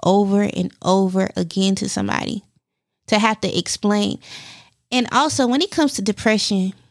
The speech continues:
because I battle with it, so I can say this,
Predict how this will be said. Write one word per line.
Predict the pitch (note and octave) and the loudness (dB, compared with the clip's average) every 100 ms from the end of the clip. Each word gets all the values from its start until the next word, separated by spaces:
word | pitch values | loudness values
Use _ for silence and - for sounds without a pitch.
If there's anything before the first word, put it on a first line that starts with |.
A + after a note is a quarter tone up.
| _ _ _ _ _ - | _ _ _ _ _ -6
because | G#3+ G#3 A#3+ A3+ | -4 0 0 2
I | C4+ D#4 | 0 2
battle | A#3 G#3+ G3 | 2 0 0
with | G3 | -2
it, | F#3 | -4
so | - | -4
I | F3+ G3+ | -2 -2
can | F3 | -2
say | - F#3+ | -2 -2
this, | - G#1 | -2 -10